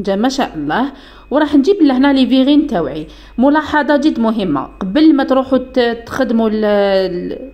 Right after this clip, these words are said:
هاد الطبقه الاولى التحليه ديالكم، يعني قبل ما ديروها على النار وروحوا وجدوا لي فيغين تاوعكم، باسكو علاش هي تمتم راح تتماسك وتجمد. شوفوا لهنا كي عقادت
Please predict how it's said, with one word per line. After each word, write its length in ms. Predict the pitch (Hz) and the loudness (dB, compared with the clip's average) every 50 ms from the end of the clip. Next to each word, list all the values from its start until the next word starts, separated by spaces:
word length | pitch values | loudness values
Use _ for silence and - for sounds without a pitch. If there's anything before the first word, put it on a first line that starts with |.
| - - - - - - - - - - - | -20 -20 -20 -20 -20 -20 -20 -20 -20 -20 -6
هاد 180 | - 320 269 240 | -4 -4 -4 -4
الطبقه 420 | - - 269 226 254 247 247 233 | -4 -4 -4 -2 -2 -2 -2 -2
الاولى 460 | 220 - - 190 175 175 202 233 285 302 | -4 -2 -2 -4 -2 0 0 0 0 0
التحليه 920 | 262 247 240 240 226 220 214 214 208 208 208 277 277 285 240 220 202 185 | 0 0 0 0 0 0 0 0 -2 -2 -4 -4 0 0 0 0 0 -2
ديالكم، 460 | 170 180 170 165 170 - 285 311 415 415 - - - - - - - - - | 0 -2 -2 -2 -4 -2 0 0 0 -2 -6 -10 -18 -20 -20 -20 -20 -10 -6
يعني 160 | 226 233 240 | -2 0 0
قبل 240 | 240 - 226 277 294 | 0 0 2 2 4
ما 80 | 294 277 | 2 2
ديروها 320 | 208 247 240 233 214 208 | 2 2 2 2 2 0
على 200 | 196 185 175 170 | -2 -2 -2 -2
النار 420 | 170 170 190 233 294 311 - - 226 | -2 -2 0 -2 -2 -2 -4 -2 0
وروحوا 340 | 240 269 - - 269 240 | 0 0 2 0 2 2
وجدوا 280 | 240 247 190 185 226 220 | 2 0 0 0 0 0
لي 140 | 233 240 - | 0 0 0
فيغين 320 | 226 220 208 202 202 190 | 0 -2 -2 -2 -4 -4
تاوعكم، 460 | - 196 185 170 165 170 - 285 339 392 - - - - - | -2 -2 -2 -2 -2 -2 -2 -2 -2 -2 -2 -8 -16 -12 -2
باسكو 240 | - 247 240 - 247 | -2 -2 -2 0 -2
علاش 380 | 214 202 226 277 320 320 311 254 | -2 0 0 -2 -2 -2 0 0
هي 120 | 240 233 | -2 0
تمتم 380 | 233 254 254 247 247 339 330 320 | 2 2 2 2 2 2 2 2
راح 220 | 285 302 302 - - - - - - - | 2 0 -4 -6 -16 -20 -20 -20 -20 -8
تتماسك 600 | - 247 247 226 233 233 233 233 - 339 - - | -6 -6 -4 -2 -2 -2 -2 0 -2 -4 -2 -2
وتجمد. 480 | 202 196 175 147 151 170 208 277 285 - - - - - - - - - - - | -4 -4 -4 -6 -4 -2 -2 -2 -4 -4 -12 -18 -20 -20 -20 -20 -20 -20 -20 -20
شوفوا 280 | - - 302 - 302 254 | -8 -6 -2 0 0 0
لهنا 340 | 233 214 202 190 208 254 277 | 0 0 0 0 0 -2 -2
كي 160 | 269 262 214 | -2 -4 -6
عقادت 680 | 196 - - 170 165 160 180 247 320 311 - - | -6 -6 -6 -6 -6 -2 -2 -2 -2 -2 -6 -14